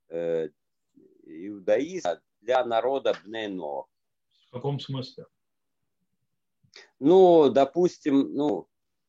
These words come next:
Speaker 2: Что, Ва-, Вадим, у нас
Speaker 1: э,
Speaker 2: был такой вопрос. На, не
Speaker 1: А?
Speaker 2: это, не на, на позапрошлой рюмке был вопрос про Бней Нох.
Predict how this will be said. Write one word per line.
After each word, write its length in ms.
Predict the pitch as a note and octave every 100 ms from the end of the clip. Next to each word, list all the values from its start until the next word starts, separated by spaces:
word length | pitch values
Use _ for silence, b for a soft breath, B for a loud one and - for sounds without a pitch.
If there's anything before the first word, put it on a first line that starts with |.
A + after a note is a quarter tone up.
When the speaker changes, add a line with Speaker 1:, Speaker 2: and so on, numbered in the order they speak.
| _ _ _ _ _ _
Speaker 2:
Что, 260 | - G3+ F3
Ва-, 200 | F3 F#3
Вадим, 260 | F#3 G3
у 20 |
нас 180 | G#3+ B3+
Speaker 1:
э, 40 | -
Speaker 2:
был 180 | C4+
такой 240 | - - F3+
вопрос. 540 | D#3+ C3+ A2+ - - _ _ _ _ _ _ _ _ _ _ _ _ _ _ _
На, 420 | - C#3+ D3+ D3+ D3
не 120 | D3
Speaker 1:
А? 180 | D#3+ A3
Speaker 2:
это, 200 | A3+ G3+ F3+ E3 - D#3+
не 120 | E3+ F3+
на, 160 | E3+ D#3+ E3+
на 200 | F3+ F#3+
позапрошлой 720 | A3 G3+ G#3 G#3+ C4 A#3+ G#3
рюмке 720 | A3+ G#3+ - E3+ E3 D#3+ D#3
был 300 | D3 C#3 A3
вопрос 340 | G3+ - E3 -
про 140 | C#3+
Бней 220 | C3 C3+
Нох. 300 | C3 A2+ -